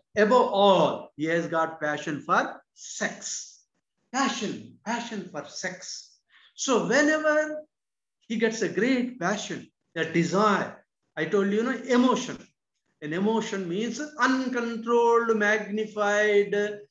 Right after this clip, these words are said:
and repetitive thought. So he has got an eye on a particular girl. He should have that girl. If that girl he is unable to get, then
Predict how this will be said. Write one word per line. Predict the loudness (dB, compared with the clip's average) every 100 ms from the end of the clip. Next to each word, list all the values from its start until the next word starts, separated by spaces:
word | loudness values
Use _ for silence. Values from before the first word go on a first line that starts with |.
| _
and | -2 0 2 0
repetitive | 2 0 -2 -6 -6 -2 -2 -2
thought. | -4 -4 -6 -18 _ _ _ _ _ _ _
So | -6 -2 -2 -6
he | 2 4 4 4
has | 4 4 2
got | -2 -2
an |
eye | -2 0 0 2
on | 0 0
a |
particular | -2 -6 -2 -2 0
girl. | 2 4 2 -4 -18 _ _ _ _ _ _ _ _ _ _ _ _ _ _
He | -8
should | -4 -4 0
have | -2 0
that | -2 -2
girl. | -2 0 -2 -10 _ _ _ _ _ _ _ _ _
If | -2 -2 -6 -4
that | -2 -2 -2
girl | 0 2 2 0 -2 -4 -4 -4 -12 _ _ _ _ _
he | -2 -2 -2 -8 -8
is | -4
unable | 0 0 0 -2
to | -4 0
get, | 2 2 0 -12 _ _ _ _ _ _ 0
then | 2 4 2 -4